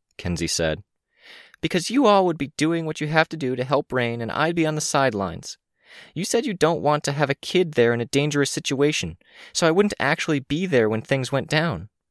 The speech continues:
And if you thought there would be an attack soon, you wouldn't want me hanging around in case I got caught up in it, so you'd all meet and I'd stay home then, too." "It could be over in a couple of weeks," Rain said. "It could not be over, too,"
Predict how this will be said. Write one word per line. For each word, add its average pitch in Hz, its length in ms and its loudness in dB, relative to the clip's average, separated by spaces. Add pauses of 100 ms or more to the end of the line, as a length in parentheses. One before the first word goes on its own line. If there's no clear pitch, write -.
(380)
And 147 140 -2
if 175 100 -4
you 226 80 -2
thought - 380 2
there 160 120 0
would 156 120 0
be 147 120 0
an 156 60 -2
attack 147 380 -2
soon, 147 460 -4 (260)
you 156 100 4
wouldn't 185 240 2
want 160 160 -2
me 160 120 0
hanging 160 360 0
around 151 400 0
in 123 100 -6
case 143 280 -4
I 135 40 0
got 135 220 0
caught 147 240 0
up 170 160 0
in 98 80 0
it, 85 160 -8 (360)
so - 120 -4
you'd 165 220 0
all 190 100 2
meet 165 400 -4
and 131 140 -2
I'd 151 160 0
stay 165 180 2
home 151 280 0
then, 147 320 -2
too." 147 360 0 (1600)
"It 92 100 -4
could 107 140 -4
be 101 160 0
over 127 220 0
in 92 80 -2
a 82 120 -6
couple 107 220 -4
of 85 140 -6
weeks," - 440 -2 (320)
Rain 82 240 0
said. 76 400 -2 (920)
"It - 80 -6
could 262 200 0
not 147 400 0
be 143 140 -4
over, 123 220 0
too," 120 440 -2